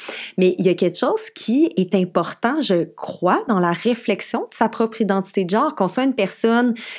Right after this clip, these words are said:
cisgenre, donc une personne assignée, exemple, fille à la naissance, et donc, « Ah oui, je m'identifie à la féminité, à être une fille,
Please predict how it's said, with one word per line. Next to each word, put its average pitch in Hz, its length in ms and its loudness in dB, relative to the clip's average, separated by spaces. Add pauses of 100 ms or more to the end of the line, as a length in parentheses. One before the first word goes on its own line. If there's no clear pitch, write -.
cisgenre, 196 840 2
donc 185 220 -2
une 180 100 2
personne 185 420 0
assignée, 202 600 0 (220)
exemple, 190 520 2
fille 226 360 2
à 190 40 4
la 170 140 2
naissance, 180 580 0
et 180 140 2
donc, « 185 400 2
Ah 381 160 4
oui, 277 160 4
je 214 100 -2
m'identifie 190 600 0
à 180 80 0
la 175 140 0
féminité, 196 720 -2
à 175 160 0
être 170 200 -4
une 156 120 -4
fille, 262 440 2